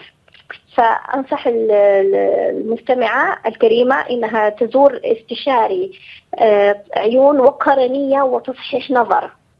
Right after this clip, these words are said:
فطبعًا هو راح يتم الكشف عليها وعمل صور بنتكام، صور للقرنية لتحديد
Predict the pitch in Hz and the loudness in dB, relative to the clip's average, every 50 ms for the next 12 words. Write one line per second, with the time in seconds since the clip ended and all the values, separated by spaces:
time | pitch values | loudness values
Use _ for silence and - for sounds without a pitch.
0 | _ _ _ _ _ _ - - - _ - - 240 240 277 262 269 269 262 277 | _ _ _ _ _ _ -20 -20 -20 _ -6 -4 0 0 0 0 0 0 0 0
1 | 254 240 - - 247 - 330 320 302 285 - - 285 285 - - 247 208 202 214 | 0 0 -2 -4 -8 -6 -4 -4 -6 -4 -2 -2 -2 -2 -2 -8 -6 -6 -4 -4
2 | 220 220 226 240 - 226 233 233 240 - - 214 208 208 208 185 220 254 269 254 | -2 -2 -4 -2 -2 -2 0 0 0 -2 0 0 2 2 2 0 0 0 0 -2
3 | 240 233 220 208 208 208 - - 285 262 240 214 208 - - 277 269 277 - 262 | 0 0 0 0 0 -2 -2 -2 0 0 0 0 0 0 -2 -2 -2 -2 -6 -8
4 | - - 233 240 254 254 254 - - 269 247 247 220 208 208 202 180 - - - | -2 0 0 0 0 -2 -6 -6 -4 0 0 0 0 0 -4 -4 -6 -8 -10 -6
5 | - - - 208 208 208 208 208 - 262 240 233 226 240 247 233 220 226 262 294 | -4 -4 0 2 2 2 2 0 0 0 0 0 0 -2 0 0 2 0 0 -2
6 | - - - - - - - - - 220 226 - - - 220 262 269 254 - - | -4 -12 -20 -20 -20 -20 -10 -4 -2 0 0 0 -2 -2 -2 -2 -2 -2 0 2
7 | 220 214 214 | 2 2 2